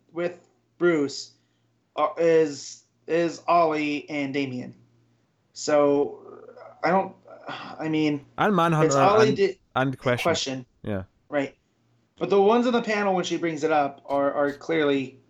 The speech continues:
Speaker 1: Bruce, Damian, and Ollie. So I don't know if that's supposed to be a clue.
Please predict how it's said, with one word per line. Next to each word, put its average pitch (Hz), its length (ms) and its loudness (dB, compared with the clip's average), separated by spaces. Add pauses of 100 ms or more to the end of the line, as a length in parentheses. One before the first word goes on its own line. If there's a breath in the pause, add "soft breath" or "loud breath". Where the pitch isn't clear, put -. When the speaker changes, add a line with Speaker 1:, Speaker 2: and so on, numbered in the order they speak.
(840)
Speaker 1:
Bruce, 156 360 0
Damian, 147 440 2
and 135 100 0
Ollie. 127 500 -2
So 131 480 0 (480 soft breath)
I 151 60 0
don't 151 80 4
know 151 60 4
if 135 40 0
that's 151 180 2
supposed 147 220 0
to 147 60 -6
be 147 100 0
a 139 60 0
clue. 131 360 -4